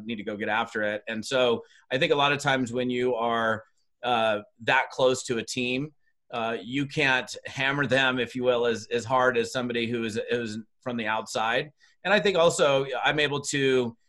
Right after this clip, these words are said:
come into a company and provide, you know, an industry-wide perspective, and there's a lot of value in that. And the other part of that is, uh,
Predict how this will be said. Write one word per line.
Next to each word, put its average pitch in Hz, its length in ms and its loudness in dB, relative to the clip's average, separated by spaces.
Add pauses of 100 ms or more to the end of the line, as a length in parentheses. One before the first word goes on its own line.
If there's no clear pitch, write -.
(180)
come 143 180 2
into 135 640 2
a 117 60 -6
company 127 640 -2
and 117 420 -4
provide, 120 600 0 (300)
you 135 100 -6
know, 127 120 -2
an 120 100 -6
industry-wide 127 920 0
perspective, 135 760 -4 (120)
and 123 140 -6
there's 120 120 -6
a 120 40 -8
lot 117 180 -2
of 104 80 -8
value 117 380 -2
in 120 80 -4
that. 123 340 0
And 117 240 -6
the 123 100 -2
other 131 140 0
part 131 200 0
of 113 80 -4
that 117 280 0
is, 110 300 -6 (420)
uh, 110 280 -2